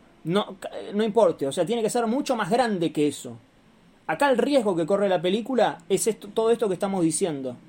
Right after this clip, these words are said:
¿no? Y que responde a la productora, por supuesto. Eh,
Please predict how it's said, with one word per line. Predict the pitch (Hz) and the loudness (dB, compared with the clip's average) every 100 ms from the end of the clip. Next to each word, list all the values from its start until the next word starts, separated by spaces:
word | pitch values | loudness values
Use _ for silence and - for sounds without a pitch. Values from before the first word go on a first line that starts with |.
| - | -14
¿no? | 160 226 - | -8 -6 -4
Y | 156 | -4
que | 151 | -2
responde | 147 - 180 190 240 - | -2 -2 2 4 4 2
a | 151 | 0
la | 151 | 2
productora, | 147 147 185 160 | 2 0 2 0
por | 147 | 0
supuesto. | 147 135 131 - 113 - - - - | -6 -6 -6 -8 -12 -14 -20 -6 4
Eh, | 156 151 147 143 139 | 6 6 6 4 0